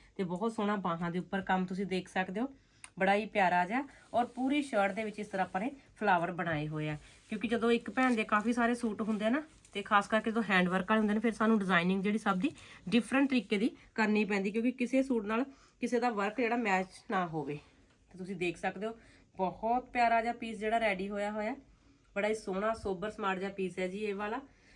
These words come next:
ਔਰ ਬੜਾ ਹੀ ਏਦਾਂ ਨਹੀਂ ਤੁਹਾਨੂੰ ਲੱਗੂਗਾ ਕਿ ਬਹੁਤ ਜ਼ਿਆਦਾ ਹੈਵੀ ਹੈ ਔਰ ਬਹੁਤ ਜ਼ਿਆਦਾ ਲਾਈਟ weight ਹੈ, ਹਨਾ, ਜਿੱਦਾਂ ਦੇਖਣ ਨੂੰ ਵੀ ਬਹੁਤ ਜ਼ਿਆਦਾ ਲਾਈਟ ਜਿਹਾ ਲੱਗ ਰਿਹਾ ਵਰਕ। ਬਹੁਤ ਸੋਹਣਾ ਪੀਸ ਬਣਿਆ ਹੋਇਆ, ਹੈਵੀ ਲੁੱਕ ਵੀ ਦੇ ਰਹੀਆਂ ਨੇ ਇਹਦੀਆਂ ਬਾਹਾਂ ਦੇ ਨਾਲ। ਜਿਹੜਾ ਕੰਮ ਆਪਾਂ ਨੇ ਕੀਤਾ ਹੋਇਆ, ਨੈਕ ਦੇ ਉੱਪਰ ਕੰਮ ਕੀਤਾ ਹੋਇਆ,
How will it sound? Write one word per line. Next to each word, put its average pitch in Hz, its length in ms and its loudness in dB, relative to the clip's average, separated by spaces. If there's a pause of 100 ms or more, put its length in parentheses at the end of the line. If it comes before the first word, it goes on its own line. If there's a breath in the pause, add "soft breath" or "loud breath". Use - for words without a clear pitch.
(100)
ਔਰ 214 460 -4
ਬੜਾ 208 200 0
ਹੀ 226 80 0
ਏਦਾਂ 214 220 -2
ਨਹੀਂ 233 100 -4
ਤੁਹਾਨੂੰ 240 200 -2
ਲੱਗੂਗਾ 214 240 -6
ਕਿ 254 100 -8
ਬਹੁਤ 190 280 -4
ਜ਼ਿਆਦਾ 208 200 -4
ਹੈਵੀ 196 480 0
ਹੈ 190 60 -4 (280 loud breath)
ਔਰ 214 80 -2
ਬਹੁਤ 190 260 -4
ਜ਼ਿਆਦਾ 214 200 -2
ਲਾਈਟ 185 360 0
weight 196 280 -2
ਹੈ, 196 120 0
ਹਨਾ, 202 160 -2
ਜਿੱਦਾਂ 196 260 -4
ਦੇਖਣ 190 320 -4
ਨੂੰ 190 100 -2
ਵੀ 196 80 -6
ਬਹੁਤ 175 240 -6
ਜ਼ਿਆਦਾ 202 160 -2
ਲਾਈਟ 180 320 0
ਜਿਹਾ 185 120 -2
ਲੱਗ 180 200 0
ਰਿਹਾ 180 120 0
ਵਰਕ। 175 360 -4 (340 loud breath)
ਬਹੁਤ 220 400 0
ਸੋਹਣਾ 226 480 -2 (300 soft breath)
ਪੀਸ 208 220 -4
ਬਣਿਆ 185 320 -2
ਹੋਇਆ, 208 200 -2
ਹੈਵੀ 190 280 0
ਲੁੱਕ 190 200 -4
ਵੀ 226 120 -2
ਦੇ 208 140 0
ਰਹੀਆਂ 202 160 -2
ਨੇ 214 40 -2
ਇਹਦੀਆਂ 220 180 -2
ਬਾਹਾਂ 185 320 -2
ਦੇ 185 100 -4
ਨਾਲ। 185 220 -2
ਜਿਹੜਾ 180 140 -4
ਕੰਮ 190 280 -2
ਆਪਾਂ 180 200 -6
ਨੇ 180 80 -6
ਕੀਤਾ 175 340 -8
ਹੋਇਆ, 185 180 -2
ਨੈਕ 175 300 -4
ਦੇ 185 100 -6
ਉੱਪਰ 185 200 -8
ਕੰਮ 180 280 -6
ਕੀਤਾ 185 240 -8
ਹੋਇਆ, 240 160 -4